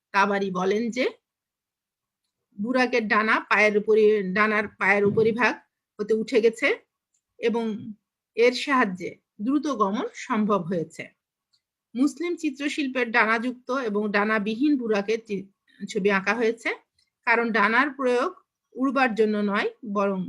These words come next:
বিদ্যুৎ গতিতে গমনের জন্য প্রতীক হিসাবে ব্যবহার করা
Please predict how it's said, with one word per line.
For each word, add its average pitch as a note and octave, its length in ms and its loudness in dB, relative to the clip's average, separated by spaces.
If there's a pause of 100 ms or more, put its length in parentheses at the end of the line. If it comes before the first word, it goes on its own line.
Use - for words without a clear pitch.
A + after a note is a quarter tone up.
বিদ্যুৎ G#3 720 -2
গতিতে A#3 380 -4
গমনের G#3+ 520 0
জন্য G#3+ 320 -2
প্রতীক B3 380 -4
হিসাবে G3+ 360 -6
ব্যবহার F3+ 340 -2
করা F3 260 -2